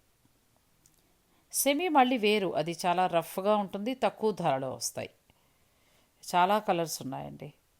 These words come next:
చాలా బాగున్నాయి శారీస్ ఇవి. ఆనియన్ పింక్, తర్వాత గోల్డ్ కలర్లో ఉంది, లావెండర్ కలర్, పిస్తా గ్రీన్, ఎల్లో.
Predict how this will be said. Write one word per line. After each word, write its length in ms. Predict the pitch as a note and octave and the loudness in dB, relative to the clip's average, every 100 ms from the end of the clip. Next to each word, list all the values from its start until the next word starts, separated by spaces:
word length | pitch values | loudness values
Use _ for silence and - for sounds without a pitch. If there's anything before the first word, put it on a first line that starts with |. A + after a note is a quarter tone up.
| - | -10
చాలా 240 | - G3+ G3+ | -4 -2 -2
బాగున్నాయి 360 | D#3 C#3+ C#3+ C3+ | -4 -8 -10 -8
శారీస్ 360 | - B2+ C3 - A#2+ | -6 -6 -8 -10 -12
ఇవి. 120 | A#2+ - _ _ _ _ _ _ _ _ _ _ _ _ _ _ _ E3+ | -14 -18 _ _ _ _ _ _ _ _ _ _ _ _ _ _ _ 4
ఆనియన్ 380 | G3 G3+ G3 F#3 D#3+ | 6 2 -6 -8 -6
పింక్, 440 | E3 E3+ D#3+ - E3 E3 E3 - - | -6 -6 -8 -6 -4 -2 -4 -6 -6
తర్వాత 400 | D#3 D#3 D3+ E3 D#3 | -4 -2 -2 -6 -2
గోల్డ్ 300 | E3+ F3+ F3 D#3+ | 0 0 0 -4
కలర్లో 380 | E3 E3 D#3+ E3 D#3+ | -2 -2 -2 -4 -4
ఉంది, 260 | D#3 D3+ D#3 - _ _ - D3+ | -6 -8 -10 -12 _ _ -6 -2
లావెండర్ 420 | D#3 E3 E3 E3+ - | 0 0 -4 -8 -6
కలర్, 300 | D#3 D#3+ D#3+ - | -4 -4 -4 -6
పిస్తా 340 | D3+ - E3+ D#3+ | -8 0 2 2
గ్రీన్, 280 | D#3 D#3 D#3 - D3 | -4 -6 -8 -8 -6
ఎల్లో. 340 | D3 D#3 E3+ | -4 -2 0